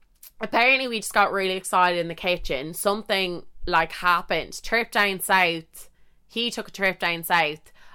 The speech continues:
On the kitchen table, you know how it goes. So, like, all very, like, out in public, thank God, like, middle of the night, and, like, clothes scattered everywhere, like, anyone could have seen kind of vibe.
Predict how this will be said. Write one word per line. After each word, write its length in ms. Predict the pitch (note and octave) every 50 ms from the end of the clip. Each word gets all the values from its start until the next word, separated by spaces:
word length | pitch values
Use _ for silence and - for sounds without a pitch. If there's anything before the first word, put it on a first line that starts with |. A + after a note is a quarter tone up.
| - - -
On 160 | G#3 G3+ G3
the 40 | G3+
kitchen 420 | - - G#3+ G3+ - - F3+ E3
table, 680 | - - - G3+ A3 B3+ C4+ C4 G3+ - C#3+ G#2 F2+ - - - _
you 320 | D#3+ D#3+ D#3+ G#3+ C4 D#4+
know 220 | D#4+ D#4 C4+ A#3+ A3+
how 180 | A3 G3 F#3
it 120 | F3+ F3 -
goes. 280 | F3+ E3 D#3+ D#3+ D#3+ - - - - - -
So, 480 | - - - A#3 A3+ A3+ G#3+ F#3+ - - - -
like, 280 | G#3 F#3+ G3 F#3+ - -
all 320 | - A3+ A#3 B3+ C4+ C#4+ D4
very, 360 | C#4 A#3 G#3+ A3 A3 A3 G#3+
like, 180 | G3 F#3+ F#3 - - -
out 140 | F3+ F#3
in 160 | G3 - F#3+ F#3+
public, 280 | F#3 F#3 E3+ E3 E3
thank 220 | - F#3 F#3 F#3 F#3+
God, 240 | F#3 E3+ E3+ E3+
like, 180 | - D#3 D#3+ -
middle 220 | E3+ E3+ E3 E3
of 80 | D#3+ D#3
the 80 | E3 D#3+
night, 300 | D#3 D3+ D3 D3 - - -
and, 120 | F3+ F#3+ F3
like, 180 | E3+ E3 D#3+
clothes 500 | - - F#3+ F3+ F#3 F#3+ F#3 F#3+ F#3 -
scattered 400 | - - F#3+ F3+ F3 F3 E3+ D#3+
everywhere, 360 | C#3+ E3 E3+ E3+ E3+ E3 E3
like, 140 | D#3+ D#3+ - -
anyone 280 | - F#3 F#3 F3+ F3+ F3
could 120 | F3+ F3+
have 80 | E3 E3
seen 320 | - F3+ E3 E3 D#3+ D#3+
kind 160 | D#3+ D#3+ E3 D#3+
of 40 |
vibe. 220 | D#3 D3+ C#3 -